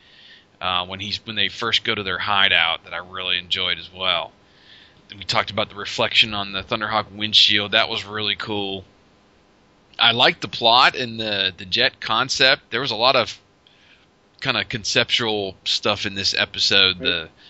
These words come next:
Speaker 1: the futuristic semi and the, the jumbo jet at the very beginning of the episode too. That was, I thought, was way ahead of its time and how big it was and everything.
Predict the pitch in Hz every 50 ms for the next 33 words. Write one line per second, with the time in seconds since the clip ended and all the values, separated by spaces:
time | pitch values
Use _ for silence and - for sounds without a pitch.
0 | - - _ _ _ _ - 92 - - 147 143 - - 127 123 123 - - -
1 | 104 - - - - 117 110 110 107 107 104 104 104 104 101 98 95 92 87 85
2 | 82 80 _ - - - - - - - - _ _ _ _ - - - 92 92
3 | 87 85 85 85 - 92 87 98 95 87 90 120 127 139 139 131 107 90 92 123
4 | 127 120 110 87 - 90 90 113 123 127 117 95 98 85 90 120 143 156 131 104
5 | 92 92 - 90 104 - - - - 98 87 82 87 - - 131 131 117 95 85
6 | 82 90 104 110 - 98 92 87 - - - - - _ _ - - - - 110
7 | 95 - - 95 90 92 - - - _ _ - 98 110 113 113 101 101 107 98
8 | 98 101 98 98 90 - - - 107 107 110 107 107 107 104 95 92 90 87 85
9 | - _ _ _ _ - - - - - - - _ _ _ - - 110 107 92
10 | 85 80 104 107 98 92 73 87 92 90 87 85 90 90 90 85 87 87 - 95
11 | 87 82 80 80 78